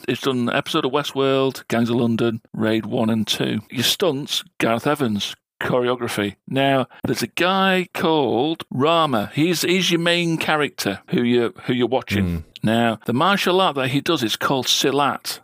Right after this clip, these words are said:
Speaker 2: Okay, I've not heard of that.
Speaker 1: Yeah, it, it's an in-, Indonesian martial art. And he was discovered by Gareth Edmonds, Gareth Ed-,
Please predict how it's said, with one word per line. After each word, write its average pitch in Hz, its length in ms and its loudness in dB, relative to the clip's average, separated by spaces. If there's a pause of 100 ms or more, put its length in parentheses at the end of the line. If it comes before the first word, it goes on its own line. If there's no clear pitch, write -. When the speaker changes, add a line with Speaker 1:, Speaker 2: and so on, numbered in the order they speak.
Speaker 2:
Okay, 107 120 -2
I've 104 320 -2
not 95 160 -2
heard 104 140 2
of 104 60 0
that. 139 160 -2 (100)
Speaker 1:
Yeah, 123 400 0 (240)
it, - 180 -2
it's 127 160 -2
an 127 80 0
in-, 131 380 0
Indonesian 120 800 2 (100)
martial 110 400 0
art. 110 400 -2
And 123 460 2
he 156 80 2
was 147 160 4
discovered 185 420 0
by 120 180 2
Gareth 110 280 0
Edmonds, 107 800 0
Gareth 117 200 0
Ed-, 117 160 0